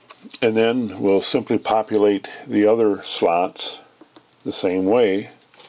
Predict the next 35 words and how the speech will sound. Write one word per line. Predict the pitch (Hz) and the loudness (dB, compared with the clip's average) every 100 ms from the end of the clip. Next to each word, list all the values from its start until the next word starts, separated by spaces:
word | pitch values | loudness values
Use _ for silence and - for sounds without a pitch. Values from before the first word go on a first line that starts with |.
| - - _ | -20 -20 _
with | 113 98 | 0 0
the | 90 | 0
short | 82 - 110 - 90 | -2 0 2 2 -2
lead | 95 90 90 - - - | -2 -4 -6 -14 -18 -4
to | 110 | 0
the | 95 | 2
right | 101 117 95 - - _ | 2 2 0 -6 -14 _
when | 101 98 | -4 -2
you | 95 | -2
have | 87 98 92 87 | -2 0 -2 -4
the | 87 82 - - _ - | -6 -6 -12 -20 _ -4
panel | 113 98 92 | -2 0 0
oriented | - 98 95 92 85 - | 0 0 0 0 -4 -6
like | 90 - | -6 0
I | 107 | 0
do. | 85 80 85 - _ _ _ _ _ _ _ _ - | 0 -4 -6 -10 _ _ _ _ _ _ _ _ -6
Then | 107 104 101 | -2 0 0
again, | 92 110 110 107 | 0 2 2 0
just | 92 | 0
double | 101 95 | 2 2
check | 95 110 110 110 | 0 0 0 0
everything. | 104 107 104 104 107 107 - _ - - | 2 2 2 0 2 0 -4 _ -20 -6
All | 98 101 | -2 0
the | 95 | -2
short | - 107 | 0 0
leads | 98 104 95 | 2 0 -2
are | 98 | -4
to | - 85 | -4 0
the | 82 | 2
right. | 82 107 127 - - - - - - - - - | 2 2 -2 -10 -18 -20 -16 -14 -14 -18 -16 -6
And | 95 | -2
then | 92 98 87 | 0 0 0
as | 98 98 95 | 0 0 0
we | 98 90 | 0 -2
put | 87 - 147 - | -4 0 0 0